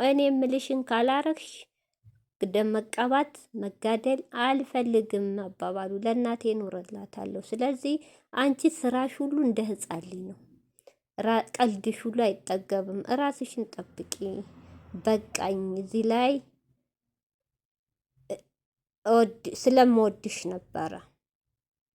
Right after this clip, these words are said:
እስካሁን የምታገለው። ግን አሁን አንቺ የምትሰሚ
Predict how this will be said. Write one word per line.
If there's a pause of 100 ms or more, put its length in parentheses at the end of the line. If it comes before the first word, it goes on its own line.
(120)
እስካሁን
የምታገለው።
ግን
አሁን (180)
አንቺ (2000)
የምትሰሚ